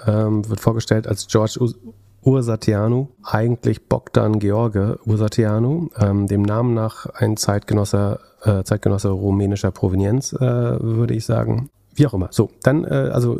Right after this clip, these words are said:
man kann sich dieses Video anschauen. Da wird die Strategie nochmal vorgestellt. Da geht's durch, durch eine andere Prä-, Präsentation, die wir auch verlinkt haben, äh, natürlich, äh,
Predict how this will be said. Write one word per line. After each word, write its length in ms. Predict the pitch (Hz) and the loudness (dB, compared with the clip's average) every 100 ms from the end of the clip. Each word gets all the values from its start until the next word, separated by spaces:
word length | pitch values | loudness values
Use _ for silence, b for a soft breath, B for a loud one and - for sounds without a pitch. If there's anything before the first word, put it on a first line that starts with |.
| - 120 | -2 0
man 160 | 113 | 0
kann 120 | 143 | 0
sich 100 | 147 | 0
dieses 260 | 139 123 113 | 0 0 2
Video 180 | 117 107 | 0 2
anschauen. 560 | 104 117 147 185 226 - | 0 0 0 0 0 0
Da 220 | 120 110 | 2 2
wird 120 | 120 | 0
die 60 | 117 | -2
Strategie 540 | - 110 110 110 117 | 0 0 0 0 2
nochmal 440 | 110 107 101 101 123 | 2 2 0 -2 -4
vorgestellt. 640 | - 120 147 135 147 131 | 0 0 0 0 0 0
Da 60 | 113 | -2
geht's 340 | 123 120 - | -2 -4 -2
durch, 200 | - - 127 | 0 0 0
durch 200 | 127 123 | 0 2
eine 200 | 110 104 | 0 0
andere 160 | 120 127 | 0 -2
Prä-, 260 | - 131 | 0 -2
Präsentation, 600 | 123 - 123 123 - 120 110 | 0 -2 0 -2 0 0 2
die 100 | 101 | 0
wir 140 | 95 | 0
auch 200 | 104 120 | 0 0
verlinkt 440 | - 127 127 127 | 0 0 0 0
haben, 420 | 135 127 131 135 123 | -2 0 -2 -2 0
äh, 240 | 127 127 | 0 0
natürlich, 600 | 127 123 135 131 151 | -2 -2 -2 0 -4
äh, 60 | - | -4